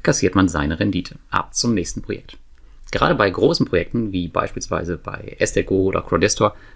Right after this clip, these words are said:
vermisse ich persönlich aber immer irgendwie das Erfolgserlebnis neben den reinen Zinsen. Was ist aus dem Projekt geworden? Woran hatte ich mit meinem Geld überhaupt einen Anteil? Und kann man das Projekt vielleicht im späteren Verlauf mal besuchen, wenn man mal in der Gegend ist?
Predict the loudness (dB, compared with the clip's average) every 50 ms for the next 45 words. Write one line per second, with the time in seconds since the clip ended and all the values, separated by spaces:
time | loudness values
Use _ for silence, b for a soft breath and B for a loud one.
0 | B -2 2 4 4 4 4 2 -2 -2 -2 -2 -2 0 -2 0 4 4 4 4
1 | 4 2 0 0 2 2 2 4 2 2 0 0 2 4 4 4 4 2 2 2
2 | 4 4 4 2 0 -2 -4 -4 -4 -2 0 0 0 0 0 -4 -10 -14 -12 -10
3 | -10 -10 -6 0 2 2 2 2 0 0 0 2 2 2 2 2 0 0 0 0
4 | 0 0 0 0 0 0 0 0 0 0 0 0 0 -2 -4 -4 -4 -6 -6 -10
5 | -12 -16 -20 -20 -20 -18 -18 -16 -8 -2 0 0 0 0 -2 -2 -2 -2 -2 -4
6 | -4 -6 -6 -6 -6 -4 -4 -2 -4 -4 -6 -10 -10 -4 0 0 2 2 2 0
7 | 0 0 -2 -2 -2 -4 -4 -2 -2 -2 -2 -2 -2 -4 -2 0 0 0 2 2
8 | 0 0 0 2 2 0 0 0 -2 -6 -8 -4 -2 0 2 2 0 0 -2 -4
9 | -2 -2 0 0 0 -2 -2 -2 -6 -8 -10 -8 -4 0 2 2 2 2 2 0
10 | 0 0 0 -2 -2 -4 -6 -6 -4 -2 -2 -2 -2 -4 -4 -2 0 -2 -2 -4
11 | -6 -8 -6 -6 -4 -2 -2 -2 -2 -2 -2 0 0 0 0 0 -2 -2 0 0
12 | 0 0 -2 -2 -2 -4 -4 -4 -4 -4 -4 -4 -2 -4 -4 -4 -4 -4 -6 -6
13 | -6 -6 -6 -6 -6 -6 -6 -6 -4 -4 -4 -4 -8